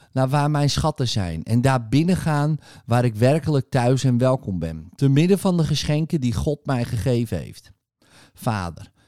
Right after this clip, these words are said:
ik wil uw geschenken vandaag aannemen. Ik herken ze niet, maar ik vertrouw erop dat u, die ze gegeven hebt, het middel zult verschaffen waardoor ik ze kan aanschouwen,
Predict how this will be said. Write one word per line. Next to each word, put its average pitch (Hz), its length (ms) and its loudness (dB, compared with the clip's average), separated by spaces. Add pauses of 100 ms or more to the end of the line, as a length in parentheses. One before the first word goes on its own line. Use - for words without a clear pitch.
(160)
ik 120 140 -2
wil 175 380 4
uw 180 180 0
geschenken 160 560 -2
vandaag 127 480 -2
aannemen. 98 720 -4 (120)
Ik 127 180 -4
herken 160 440 0
ze 175 120 0
niet, 170 320 2 (300)
maar 139 160 0
ik 147 80 -2
vertrouw 151 520 0
erop 170 340 0 (160)
dat 113 280 -2
u, 170 320 -2 (180)
die 143 140 -2
ze 135 120 0
gegeven 139 560 0
hebt, 139 200 -2
het 117 160 -4
middel 156 300 2
zult 156 280 -4
verschaffen 135 720 -2
waardoor 120 420 2
ik 151 120 -2
ze 143 120 0
kan 127 220 0
aanschouwen, 98 680 -4